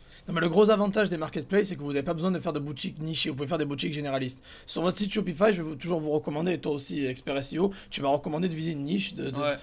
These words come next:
Speaker 1: d'être, euh, expert dans une, dans une catégorie de produits.
Speaker 2: Voilà.
Speaker 1: Par contre, sur les marketplaces, ce qui est bien,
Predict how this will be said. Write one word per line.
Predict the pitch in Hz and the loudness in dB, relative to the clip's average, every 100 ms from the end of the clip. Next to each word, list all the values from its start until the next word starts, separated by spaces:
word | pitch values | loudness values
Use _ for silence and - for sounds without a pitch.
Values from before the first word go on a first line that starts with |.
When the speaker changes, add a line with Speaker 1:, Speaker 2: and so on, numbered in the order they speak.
| - | -8
Speaker 1:
d'être, | 127 147 147 | -8 -2 2
euh, | 143 139 139 | 4 2 2
expert | 165 - 185 202 | 0 0 4 4
dans | 180 | 2
une, | 165 165 156 | -2 -4 -4
dans | 147 151 | -6 -6
une | 165 156 | -6 -6
catégorie | - 156 185 165 | -4 -2 0 -2
de | - | -2
produits. | 151 135 135 - - | -6 -6 -8 -10 -4
Speaker 2:
Voilà. | 143 | 4
Speaker 1:
Par | 190 - | 4 6
contre, | 226 240 - | 4 4 0
sur | 185 175 | -2 0
les | 170 170 | 0 0
marketplaces, | 180 - 135 196 226 | -2 -4 0 2 2
ce | |
qui | 185 | -2
est | 156 | -2
bien, | 190 | -2